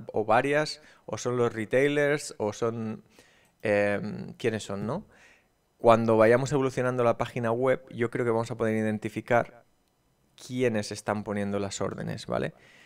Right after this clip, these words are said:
Eh, ya os explicaré exactamente cómo. Y eso yo creo que va a ser muy interesante,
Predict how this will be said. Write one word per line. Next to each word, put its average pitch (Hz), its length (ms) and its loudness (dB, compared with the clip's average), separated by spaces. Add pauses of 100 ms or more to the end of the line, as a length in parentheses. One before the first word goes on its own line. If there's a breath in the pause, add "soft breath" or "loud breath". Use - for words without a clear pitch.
(640 soft breath)
Eh, 104 480 0
ya 117 120 2
os 113 80 0
explicaré 107 440 -2
exactamente 104 600 -6
cómo. - 340 -10 (160)
Y 117 60 -2
eso 117 160 0
yo 120 140 2
creo 117 140 2
que 110 40 2
va 107 80 0
a - 20 -10
ser 110 140 -6
muy 104 160 -4
interesante, 107 760 -4